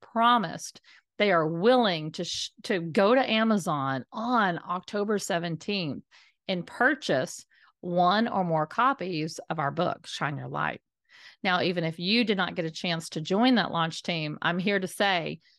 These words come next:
you can be a part of our virtual launch team by doing the same thing, you know, go to Amazon on October seventeenth to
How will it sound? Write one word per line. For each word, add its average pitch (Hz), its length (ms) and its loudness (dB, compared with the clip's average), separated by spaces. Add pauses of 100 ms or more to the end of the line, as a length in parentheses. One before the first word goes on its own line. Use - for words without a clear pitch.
(140)
you 208 160 -2
can 202 200 -2
be 185 140 0
a 170 80 -4
part 175 240 -2
of 165 80 -4
our 156 160 0
virtual 185 580 2
launch 151 380 -4
team 151 520 -6 (720)
by 175 260 2
doing 185 320 0
the 160 100 -4
same 160 360 -4
thing, 139 360 -10 (480)
you 180 80 0
know, 147 100 2
go 175 260 4
to 220 160 4
Amazon 175 720 0
on 185 520 4
October 202 560 -4
seventeenth 175 960 -4 (520)
to 165 520 2